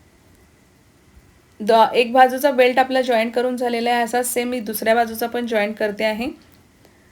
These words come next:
अ, दोन्ही बाजूचे झालेले आहेत आपले इथे जॉईन करून. आता आपण फिटिंग करून घेऊया आपल्या फ्रॉकला. तर हे बघा, हे उलटं केलं आहे मी, ह्याला मी ओव्हरलॉक पण करून घेतलं संपूर्ण.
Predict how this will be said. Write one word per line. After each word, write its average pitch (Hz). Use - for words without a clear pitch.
अ, 214
दोन्ही 240
बाजूचे 254
झालेले 226
आहेत 247
आपले 226
इथे 226
जॉईन 214
करून. 226
आता 220
आपण 226
फिटिंग 269
करून 233
घेऊया 202
आपल्या 202
फ्रॉकला. 202
तर 226
हे 240
बघा, 233
हे 240
उलटं 226
केलं 254
आहे 254
मी, 254
ह्याला 247
मी 247
ओव्हरलॉक 226
पण 247
करून 220
घेतलं 214
संपूर्ण. 208